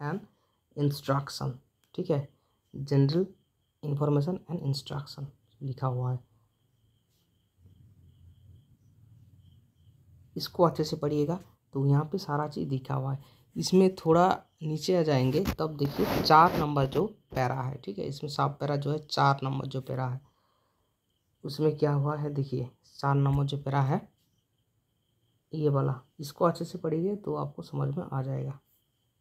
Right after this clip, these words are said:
The candidate should have acquired the qualifying educational qualification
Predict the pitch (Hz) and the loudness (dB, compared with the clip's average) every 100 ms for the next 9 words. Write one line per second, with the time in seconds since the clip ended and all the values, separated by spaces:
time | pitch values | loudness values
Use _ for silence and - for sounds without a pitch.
0 | _ _ - _ - - - 160 147 139 | _ _ -20 _ -2 2 4 2 2 0
1 | 147 170 190 151 151 - 180 151 143 139 | 0 0 2 2 2 -6 -8 -2 2 2
2 | 139 - 151 151 - 190 175 175 135 139 | 0 -4 -4 -2 4 6 6 6 4 4
3 | - 143 147 170 - 175 185 - 143 143 | 4 6 6 4 0 0 0 -2 0 2
4 | 170 165 - 175 180 180 - - - 147 | 2 2 2 2 2 0 -2 -6 2 4
5 | 165 175 156 143 123 135 | 4 2 0 2 2 2